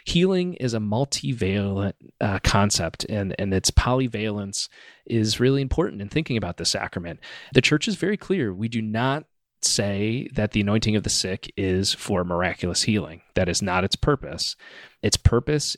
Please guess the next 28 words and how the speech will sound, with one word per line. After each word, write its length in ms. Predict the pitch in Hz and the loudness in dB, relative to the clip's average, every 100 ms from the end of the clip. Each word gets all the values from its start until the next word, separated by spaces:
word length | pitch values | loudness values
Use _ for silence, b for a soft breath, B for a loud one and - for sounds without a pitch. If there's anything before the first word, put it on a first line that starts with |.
| - | -8
is 540 | 104 98 95 95 - | -6 -4 -2 -2 -4
manifold. 800 | 123 120 123 117 - 85 73 - - | -4 0 2 0 -2 -6 -6 -10 -4
On 120 | 107 | -2
the 100 | 90 | 2
one 220 | 98 127 | 4 4
hand, 440 | 139 143 147 165 - B B B | 4 0 0 -4 -10 B B B
its 240 | - 113 - | 0 0 4
purpose 540 | - 117 123 117 - | 4 4 2 0 0
is, 520 | - 110 107 104 - - | -4 -4 -2 -2 -4 -4
again, 420 | 101 107 101 110 113 | -6 -2 2 2 2
a 80 | 107 | 2
recognition, 840 | 107 - 98 104 - 127 127 135 b b b | 2 0 -2 0 0 0 -2 -4 b b b
an 100 | 101 | 0
acknowledgement 800 | 107 98 95 110 123 - 120 120 - | 0 2 4 4 2 2 -2 -2 -4
of 220 | 95 98 | -8 -2
God 280 | 104 95 101 | 0 0 0
who 120 | 113 | 0
is 120 | 98 | 0
always 340 | 92 104 107 107 | 2 2 4 2
already 360 | 95 98 98 | 0 0 0
drawing 420 | 95 87 90 90 185 | -2 -2 -2 -4 -2
near 380 | 92 104 139 - - | 2 4 2 -2 -4
to 100 | - | 0
the 120 | 98 | 2
individual 440 | 98 98 107 110 107 | 2 2 2 2 2
who's 200 | 110 107 | 0 0
being 180 | 101 | -2
anointed, 500 | 98 92 104 131 175 | -2 -2 -2 0 -2